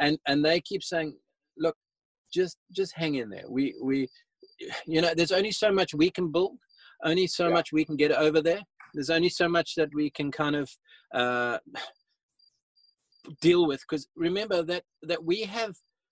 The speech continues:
Speaker 1: so many variants in vehicles and so
Speaker 2: Uh-huh.
Speaker 1: many design differences that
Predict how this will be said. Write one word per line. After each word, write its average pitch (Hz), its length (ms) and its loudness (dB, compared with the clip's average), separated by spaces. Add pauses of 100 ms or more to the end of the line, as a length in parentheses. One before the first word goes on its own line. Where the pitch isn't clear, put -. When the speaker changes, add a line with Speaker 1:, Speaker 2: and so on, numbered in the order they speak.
(260)
Speaker 1:
so 214 460 0
many 190 340 0
variants 160 580 -2
in 139 140 -4
vehicles 131 600 -4 (440)
and 196 140 4
so 202 200 6
Speaker 2:
Uh-huh. 196 80 4
Speaker 1:
many 196 220 4
design 151 600 4
differences 143 600 -4 (420)
that 156 260 0